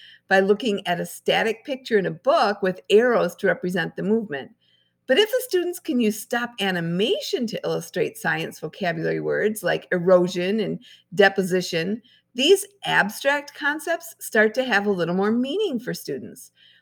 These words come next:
Other science processes that could be taught with stop animation might be life cycles, food webs, the process of collecting energy, maybe moon phases, fossilization, planet rotations,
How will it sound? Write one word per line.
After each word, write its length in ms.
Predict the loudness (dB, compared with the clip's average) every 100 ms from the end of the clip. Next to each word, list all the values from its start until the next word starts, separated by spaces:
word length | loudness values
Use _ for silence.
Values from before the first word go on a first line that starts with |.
| _ _
Other 240 | 4 6 2
science 500 | 0 0 2 -2 -8
processes 760 | 0 0 0 -4 -8 -8 -4
that 180 | -4 -2
could 120 | -2
be 120 | -2
taught 340 | -8 -6 -2 0
with 140 | -2
stop 300 | 0 -2 0
animation 580 | -4 -4 -6 -8 -6 -4
might 180 | -4 -4
be 160 | -6
life 380 | -4 2 2 0
cycles, 640 | -4 -6 -4 -2 0 -2 -6 _ _ _
food 320 | -2 0 2
webs, 520 | 2 2 2 -2 -12 _ _ -14
the 60 |
process 500 | -4 2 4 2 -2
of 140 | -2 -4
collecting 400 | -4 -4 -6 -6
energy, 720 | -2 0 -2 -2 -4 -4 -6 -12 _ -4
maybe 260 | 0 0 2
moon 400 | 2 2 2 0
phases, 680 | 2 2 2 4 4 4 0
fossilization, 1160 | -2 -2 -6 -8 0 2 2 -2 -2 -2 -2 -6
planet 460 | -2 0 0 0
rotations, 920 | -2 -2 -2 -6 -4 -4 -2 -2 -4